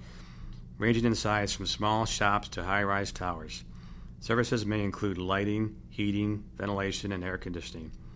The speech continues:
access control, security, video surveillance, fire alarm and sprinklers, elevator control, audio, and others.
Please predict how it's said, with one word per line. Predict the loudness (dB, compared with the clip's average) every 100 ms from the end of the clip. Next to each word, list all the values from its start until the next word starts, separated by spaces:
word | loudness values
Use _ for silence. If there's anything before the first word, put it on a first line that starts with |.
| -14 -14 -14 0
access | 2 4 2 2
control, | 0 0 2 2 0 -4 -10 -8
security, | -8 -2 4 6 6 2 -4 -4
video | 2 2
surveillance, | 2 0 0 0 0 -2 -6
fire | 0 2 4
alarm | 4 2 0
and | -4
sprinklers, | -4 -4 -4 -6 -6 -6 -10 -12 -14 -12 -12 -4 2
elevator | 4 6 4 4
control, | 0 -2 -2 0 -2 2
audio, | 2 4 2
and | 0
others. | 0 -2 -2 -6 -6